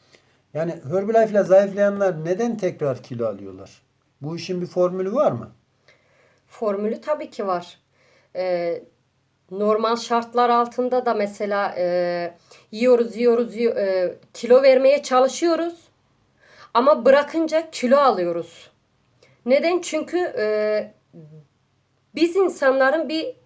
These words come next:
Speaker 2: gözümüzün bir, e, şeyi vardır. E, doymamak bir, e, doymama gibi bir şeyimiz vardır. Hani gözü doymaz deriz ya. Gözü doymaz.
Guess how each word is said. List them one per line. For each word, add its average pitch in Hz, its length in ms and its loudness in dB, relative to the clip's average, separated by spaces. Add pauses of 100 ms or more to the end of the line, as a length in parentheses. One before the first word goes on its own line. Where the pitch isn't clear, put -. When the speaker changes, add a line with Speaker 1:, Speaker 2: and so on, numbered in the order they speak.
(680)
Speaker 2:
gözümüzün 262 760 -4
bir, 302 200 -6
e, 233 100 2
şeyi 269 320 -2
vardır. 185 360 2 (640)
E, 185 60 -4 (2000)
doymamak 311 640 4
bir, 285 180 -6
e, 233 220 2
doymama 302 380 6
gibi 269 240 -4
bir 285 180 -6
şeyimiz 262 420 0
vardır. 202 240 0
Hani 240 240 0
gözü 269 300 -2
doymaz 277 440 4
deriz 339 360 2
ya. 160 240 -4 (920)
Gözü 254 300 -2
doymaz. 240 560 4